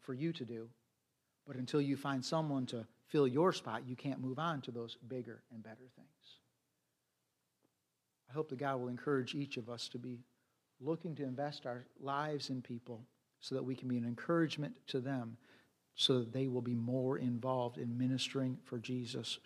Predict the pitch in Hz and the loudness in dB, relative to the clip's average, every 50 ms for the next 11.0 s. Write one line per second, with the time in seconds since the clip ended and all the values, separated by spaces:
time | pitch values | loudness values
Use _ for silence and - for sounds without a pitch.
0 | - - - 127 113 123 - - - - - - - _ - - - - - - | -8 -6 -4 -4 -4 -6 -8 -8 -8 -8 -8 -10 -16 _ -20 -20 -20 -20 -8 -2
1 | 131 139 147 143 - - 151 143 143 143 131 135 135 123 131 131 127 123 113 107 | 0 0 0 0 0 0 2 4 4 6 6 6 4 4 2 2 2 2 2 0
2 | 107 - _ _ _ _ _ _ _ _ _ - - - 123 110 127 131 131 135 | -4 -8 _ _ _ _ _ _ _ _ _ -16 -8 -6 -4 -2 2 4 4 4
3 | - - 123 143 139 - - 120 151 147 139 131 123 120 117 113 113 113 - - | 2 4 6 6 6 6 4 4 6 6 6 6 4 2 2 2 2 0 0 -2
4 | 113 107 104 104 107 - - - - - - - - - 135 120 - 120 127 131 | -2 -2 -4 -6 -8 -8 -10 -12 -12 -14 -20 -20 -10 -4 -4 -4 -2 0 2 4
5 | 131 135 135 - 143 127 - - 127 117 117 110 117 120 - 101 113 117 117 - | 2 2 2 0 -4 -6 -2 -2 -2 -2 0 -2 -4 -6 -6 -6 -6 -4 -2 -2
6 | - 123 120 120 120 117 - 120 127 - - - - 135 135 135 131 123 - - | 0 0 0 0 -2 -4 -4 -6 -6 -6 -6 -6 -2 2 4 4 4 4 2 0
7 | 120 113 117 120 - _ - - - - - 120 120 117 - 120 110 107 101 98 | -4 -6 -10 -10 -12 _ -20 -20 -20 -14 -8 -6 -4 -4 -4 -4 -6 -8 -8 -6
8 | 113 113 120 120 117 - - - - 104 101 104 - - - 117 117 117 113 113 | -4 -2 -2 0 -2 -2 -4 -4 -8 -10 -8 -6 -4 -4 -2 -2 -4 -4 -6 -8
9 | 113 - - 123 120 123 - 113 117 - 123 127 131 - - - - - _ - | -8 -8 -6 -6 -6 -6 -8 -12 -12 -14 -18 -16 -8 -8 -8 -8 -8 -12 _ -8
10 | 117 113 104 104 - 113 98 98 104 107 110 - - - - - 131 117 - | -6 -4 -4 -4 -4 -4 -6 -6 -6 -6 -8 -6 -6 -6 -4 -2 -4 -4 -4